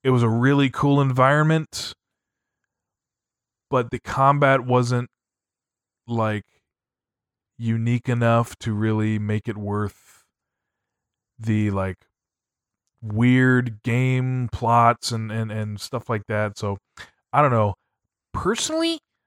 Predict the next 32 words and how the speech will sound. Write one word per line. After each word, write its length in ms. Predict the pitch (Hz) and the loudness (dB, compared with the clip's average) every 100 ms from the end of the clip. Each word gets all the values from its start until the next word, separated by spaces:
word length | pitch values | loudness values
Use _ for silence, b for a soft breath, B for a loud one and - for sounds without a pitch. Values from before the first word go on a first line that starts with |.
| _ - | _ -4
like, 180 | 123 - | -4 -2
open 260 | 151 156 165 | -4 0 2
worlds 300 | 147 180 160 | 4 4 2
are 80 | 127 | -2
cool, 360 | - 135 185 | 0 4 4
but 120 | 160 | 4
if 100 | 127 135 | 0 0
they're 100 | 143 | 2
not, 200 | 170 175 | 2 4
like, 220 | 123 - | 0 -2
if 80 | - | -6
they 80 | |
don't 100 | 185 | -2
have 120 | 156 175 | 0 2
any 160 | 139 | 0
life 300 | 101 117 135 | 2 0 2
in 80 | 170 | 0
them, 180 | 185 196 | 0 2
like, 160 | 123 | 0
that's 200 | 143 143 | 0 -6
k-, 120 | - 160 | -8 -4
that 160 | 147 - | -4 -2
kind 160 | 147 | -2
of 40 | 127 | 0
the 80 | |
whole 160 | 110 127 | 0 -2
point 200 | 120 127 | -4 -6
of 40 | |
the 40 | 107 | -4
game. 200 | 117 117 | -4 -4
It's 160 | 101 113 | -6 -4
like 200 | 101 | -4